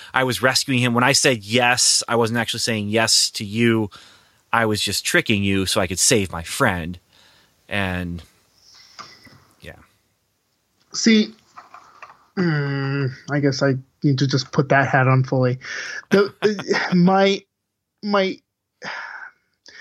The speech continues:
Speaker 2: that
Speaker 1: Say
Speaker 2: didn't
Speaker 1: it.
Speaker 2: seem
Speaker 1: Just say
Speaker 2: genuine.
Speaker 1: it.
Speaker 2: That didn't seem genuine to him. His character, it seemed like the thing that his character on Game of Thrones would have done,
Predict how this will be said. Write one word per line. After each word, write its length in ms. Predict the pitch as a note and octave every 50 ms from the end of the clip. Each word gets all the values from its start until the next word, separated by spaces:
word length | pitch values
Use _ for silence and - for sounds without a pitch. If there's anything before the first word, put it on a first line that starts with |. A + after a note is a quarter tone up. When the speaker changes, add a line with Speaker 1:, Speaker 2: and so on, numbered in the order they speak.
| - - _ _ _ -
Speaker 2:
that 140 | F#3+ G3+ G3+
Speaker 1:
Say 280 | - - A#3 B3 B3+
Speaker 2:
didn't 160 | C4+ B3+ A3
Speaker 1:
it. 40 | D#3 -
Speaker 2:
seem 280 | - G#3+ G3+ G3 F#3+ F#3
Speaker 1:
Just 180 | E3 F#3 G3+
say 60 | A3
Speaker 2:
genuine. 560 | G3 G3 G3+ G3+ G3 E3+ D3 D3 C3+ B2+ B2+ B2
Speaker 1:
it. 60 | - _ _ _ _ _ _ - _
Speaker 2:
That 140 | - F#3+ E3+
didn't 200 | - B3+ D4+ D4
seem 240 | - - C#4 A#3+ A3
genuine 460 | F#3 A3 G#3+ A3 A3 G3+ F3 D#3 D3
to 100 | D3+ D#3
him. 320 | D3 D3 B2+ A2+ - - _ _ _ - - - _ _ -
His 320 | F3+ E3+ F#3 F#3+ F#3 - -
character, 720 | - A3+ G#3+ G#3+ A3+ A3 - - A3 G#3 G3 F#3 - - -
it 140 | - G#3 -
seemed 320 | - G#3+ G#3 G3+ G3 G3+
like 240 | G3 G3 G3 F#3 -
the 80 | - F3
thing 420 | - - F#3 F#3 F#3+ G3 G3 E3
that 280 | E3+ F#3 E3+ D#3+ - - - _ _ _
his 280 | - D3+ F3 E3+ D#3+ -
character 360 | - G3 F3+ F3 F3 - F3
on 100 | E3+ E3
Game 220 | D#3 E3+ D#3+ D#3
of 100 | D3 D3
Thrones 360 | - G3+ G#3+ A3+ A3 G3+ F3 F3
would 100 | D#3+ C#3
have 100 | B2+ -
done, 300 | F2 D2 D2 C2+ -